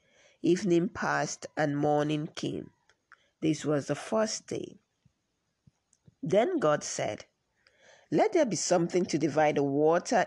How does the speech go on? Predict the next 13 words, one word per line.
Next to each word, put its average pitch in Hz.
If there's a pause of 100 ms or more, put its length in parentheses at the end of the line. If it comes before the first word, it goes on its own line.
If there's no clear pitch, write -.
in 143
two.' - (1200)
So -
God 160
made 151
the -
air 170
to -
divide 131
the 110
water 127
in -
two. -